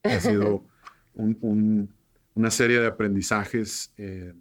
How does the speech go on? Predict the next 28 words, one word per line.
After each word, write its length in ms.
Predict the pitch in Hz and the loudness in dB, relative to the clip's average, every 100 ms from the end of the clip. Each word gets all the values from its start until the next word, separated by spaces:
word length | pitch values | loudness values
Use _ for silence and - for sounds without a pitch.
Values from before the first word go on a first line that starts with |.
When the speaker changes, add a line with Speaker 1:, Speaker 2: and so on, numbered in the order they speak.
| _ _ _ _ | _ _ _ _
Speaker 1:
a 100 | 107 | -4
través 260 | 107 101 104 | 0 2 4
de 80 | 110 | 2
diferentes 480 | 104 98 92 101 | 2 0 0 -4
puestos 440 | - 123 123 - 110 | -2 -2 -2 -4 -4
en 100 | 101 | -4
diferentes 480 | 92 95 85 92 123 | -2 -4 -4 -6 -2
áreas, 540 | 127 127 117 - - _ _ _ _ | 0 2 0 -4 -12 _ _ _ _
pasando 360 | 107 104 101 | -2 0 2
a 60 | 104 | 2
través 240 | 104 98 | 0 2
de 80 | 101 | 0
ingeniería 300 | 107 104 98 | 0 0 2
de 40 | 104 | 2
manufactura, 640 | 101 87 92 - 113 113 | 2 0 -4 -2 0 2
materiales 560 | 101 - 95 107 113 - | 0 2 0 2 0 -4
y 60 | |
por 180 | - 92 | -6 -8
su-, 260 | - 95 - | -4 -6 -4
por 140 | 98 | -4
seguro 560 | - 92 95 101 101 - _ _ _ _ _ | -2 0 2 0 -2 -8 _ _ _ _ _
mi 140 | 101 | -2
pasión, 360 | 98 101 - 98 | 0 0 2 2
operaciones. 800 | 98 104 92 - 92 - - - _ _ _ - - - _ | 2 2 0 -2 -4 -6 -12 -20 _ _ _ -20 -20 -20 _
Speaker 2:
Súper 360 | - 233 220 196 | -2 0 2 2
bien, 220 | 214 262 | 2 2
me 100 | 294 | 2
parece 540 | 254 208 202 254 247 | 2 0 2 0 0